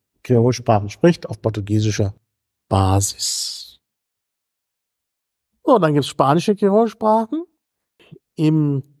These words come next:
karibischen Raum das Papiamento,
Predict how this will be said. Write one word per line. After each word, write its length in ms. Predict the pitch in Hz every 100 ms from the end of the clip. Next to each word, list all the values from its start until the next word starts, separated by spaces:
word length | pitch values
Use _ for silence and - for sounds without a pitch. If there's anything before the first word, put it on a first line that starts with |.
| _ _
karibischen 540 | - 127 127 165 196 202
Raum 460 | 175 180 190 202 202
das 180 | 147
Papiamento, 1080 | - 143 - 123 117 127 165 196 214 247 294